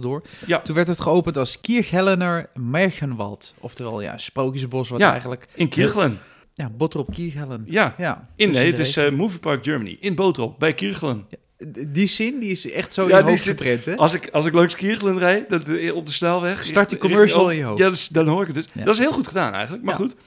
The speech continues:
Speaker 2: inderdaad, negentien zevenenzestig hadden ze daar een sprookjesbos.
Speaker 1: Ja,
Speaker 2: Zoals er
Speaker 1: waarvan
Speaker 2: eigenlijk best wel veel waren in Europa, hè?
Speaker 1: Nou, in Duitsland helemaal veel. Er zijn nog steeds heel veel, nog steeds, eh, eh, operatief,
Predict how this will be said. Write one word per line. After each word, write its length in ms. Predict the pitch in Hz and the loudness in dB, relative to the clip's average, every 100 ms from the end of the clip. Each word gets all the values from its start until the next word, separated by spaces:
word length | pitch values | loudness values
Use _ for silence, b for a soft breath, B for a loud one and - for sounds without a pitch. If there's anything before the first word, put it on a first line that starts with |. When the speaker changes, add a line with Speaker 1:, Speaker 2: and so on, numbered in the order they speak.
| b - | b -8
Speaker 2:
inderdaad, 280 | 180 180 180 | -2 0 0
negentien 280 | 170 165 | -2 -2
zevenenzestig 840 | 139 170 175 143 156 135 139 - - B B B | 0 0 0 -4 -4 -4 -6 -10 -16 B B B
hadden 200 | - 165 | -2 0
ze 60 | 143 | 0
daar 100 | 113 | -2
een 100 | 110 | -4
sprookjesbos. 840 | - 123 147 175 170 135 - - | -2 -2 -2 -4 -4 -2 -4 -10
Speaker 1:
Ja, 140 | - 123 - | -8 -8 -8
Speaker 2:
Zoals 60 | |
er 40 | 120 | -4
Speaker 1:
waarvan 260 | 175 160 147 | -2 -2 -2
Speaker 2:
eigenlijk 340 | 180 160 - | -4 -6 -6
best 160 | 127 107 | -8 -8
wel 80 | |
veel 300 | - 175 233 | -8 -6 -4
waren 300 | 156 117 113 | -2 -2 -4
in 100 | 117 | -6
Europa, 400 | 107 101 92 82 | -6 -6 -8 -8
hè? 80 | 113 196 | -10 -8
Speaker 1:
Nou, 140 | 120 120 | -6 -6
in 100 | 117 | -2
Duitsland 400 | 113 127 151 135 | -2 -2 -4 -4
helemaal 500 | 175 196 202 185 113 | -4 -4 -4 -4 -6
veel. 260 | 113 104 113 | -6 -8 -8
Er 60 | |
zijn 160 | 131 185 | -6 -4
nog 120 | 175 | -4
steeds 240 | - 185 143 | -2 -2 0
heel 180 | 139 | 0
veel, 160 | 143 139 | -2 -6
nog 140 | 131 | -8
steeds, 420 | - 135 120 - - - _ _ | -8 -8 -8 -12 -20 -20 _ _
eh, 240 | - 113 104 | -12 -8 -8
eh, 60 | 110 - 104 - - | -8 -10 -10 -12 -6
operatief, 680 | 151 123 117 - 202 - | -6 -2 -4 -4 -8 -10